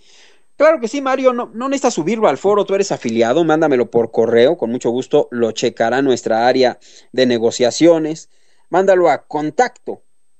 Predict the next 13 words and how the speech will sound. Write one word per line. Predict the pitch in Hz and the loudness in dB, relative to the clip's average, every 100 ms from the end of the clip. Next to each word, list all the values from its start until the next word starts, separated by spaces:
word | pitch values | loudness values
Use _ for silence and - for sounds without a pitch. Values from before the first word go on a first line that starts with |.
| _ _ _ | _ _ _
arroba | - 156 175 202 135 - _ _ | -4 -2 0 -2 -4 -10 _ _
defensa | - 139 202 180 170 151 | -8 -4 -2 0 0 2
del | 143 127 | 2 2
deudor | 120 117 131 127 | -2 -2 -4 -4
punto | 123 117 113 | -8 -4 -4
org, | - - 156 151 208 - _ _ _ _ _ | -4 0 0 2 -4 -8 _ _ _ _ _
contacto | 226 233 240 214 240 - - 175 - _ _ | 2 4 4 2 -2 -2 -10 -10 -10 _ _
arroba | 147 127 151 208 123 - _ | -6 -4 -2 -2 -4 -10 _
defensa | - 135 170 160 | -10 -4 0 2
del | 131 | 2
deudor | 123 139 139 | 2 0 0
punto | 151 147 | -2 0
org, | 139 151 160 | 2 0 -2